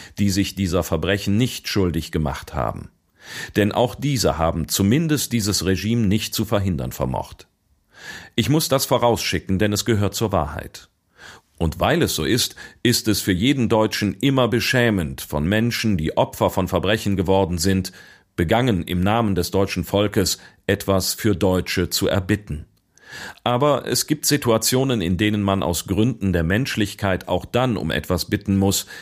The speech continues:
wenn diese Bitte für einen beschämend ist.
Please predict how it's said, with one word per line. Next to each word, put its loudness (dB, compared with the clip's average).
wenn 0
diese 0
Bitte 2
für -2
einen 0
beschämend 0
ist. -8